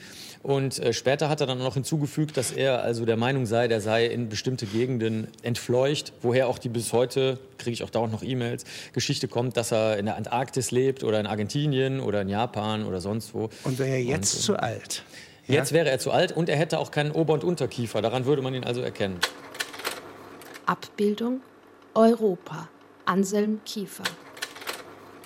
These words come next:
Speaker 3: Abbildung das Urmeter in Paris. Abbildung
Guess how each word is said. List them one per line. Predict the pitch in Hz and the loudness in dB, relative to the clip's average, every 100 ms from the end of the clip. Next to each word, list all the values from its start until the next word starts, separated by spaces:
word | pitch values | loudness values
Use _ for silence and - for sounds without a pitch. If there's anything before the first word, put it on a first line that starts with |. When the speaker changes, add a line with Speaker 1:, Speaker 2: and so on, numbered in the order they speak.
| - - - | -20 -20 -4
Speaker 3:
Abbildung | 202 196 - 220 220 220 240 254 285 - - - - - - | -2 -2 -4 2 2 2 0 -2 -6 -16 -20 -20 -20 -20 -4
das | 190 180 - - | -2 -2 -4 2
Urmeter | 240 262 226 196 - 220 214 233 - | 4 6 6 4 0 -2 -2 -4 2
in | 226 226 | 4 4
Paris. | 226 240 208 160 - - - - - - - - - - - - - - - - - - | 2 -2 -2 -4 -8 -12 -12 -16 -14 -14 -12 -12 -12 -16 -20 -20 -20 -20 -20 -20 -14 0
Abbildung | 190 - - 226 240 254 294 | 0 0 4 8 8 6 0